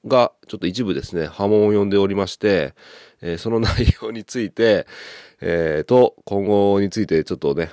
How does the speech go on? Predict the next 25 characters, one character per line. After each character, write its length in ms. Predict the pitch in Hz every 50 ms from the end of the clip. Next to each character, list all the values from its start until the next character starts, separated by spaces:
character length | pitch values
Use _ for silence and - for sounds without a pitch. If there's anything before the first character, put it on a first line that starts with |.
| -
お 100 | - -
話 240 | 87 92 87 92 87
し 120 | - 95 90
し 20 |
た 120 | - 117 107
い 60 | 101
な 100 | 104 113
と 120 | 92 104
思 140 | 110 131 135
う 20 | 120
ん 40 |
で 60 | 101 90
す 140 | - -
が、 280 | 117 117 110 92 78 - _ -
ま 60 | 104
あ、 20 |
そ 140 | 92 - 139
れ 80 | 147 147
に 160 | 151 151 139
関 260 | - - 175 180 180
し 100 | 175 -
て 100 | - 101
で 100 | 85 80
す 140 | - 92 98
ね、 240 | 95 92 85 78